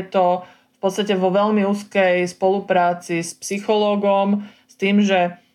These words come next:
liečebný pedagóg vytvára rôzne plány pre nejaké, by som to zjednodušene povedala, veci, ktoré, alebo schopnosti, ktoré to dieťa potrebuje zlepšiť.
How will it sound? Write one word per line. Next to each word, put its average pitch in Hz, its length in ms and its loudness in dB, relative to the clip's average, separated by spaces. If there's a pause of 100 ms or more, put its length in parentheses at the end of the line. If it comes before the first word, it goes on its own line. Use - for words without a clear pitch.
(120)
liečebný 196 560 0
pedagóg 185 560 0
vytvára 180 720 0
rôzne 180 800 0 (160)
plány 226 720 0 (240)
pre 170 160 -2
nejaké, 175 800 0 (320)
by 147 160 -18
som 180 160 -6
to 170 80 -4
zjednodušene 196 560 0
povedala, 190 400 2
veci, 202 240 -2
ktoré, 180 560 -2 (520)
alebo 170 320 0
schopnosti, 208 560 -2
ktoré 190 320 0
to 185 160 -6
dieťa 175 400 0
potrebuje 170 1000 -2
zlepšiť. 160 600 -2